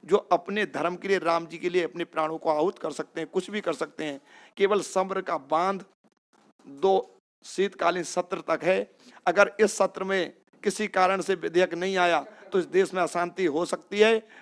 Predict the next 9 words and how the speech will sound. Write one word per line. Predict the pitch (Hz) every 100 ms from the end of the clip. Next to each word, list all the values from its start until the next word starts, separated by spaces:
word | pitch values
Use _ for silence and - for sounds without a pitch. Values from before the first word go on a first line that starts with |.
| -
राम | 156 180 180
लला | 175 180 170
की | 147 175
स्थापना | - 175 175 202
साधु | 175 165 165 170
संत | - 226 226 - - -
और | 160
हिंदू | 165 180
समाज | 165 170 196 196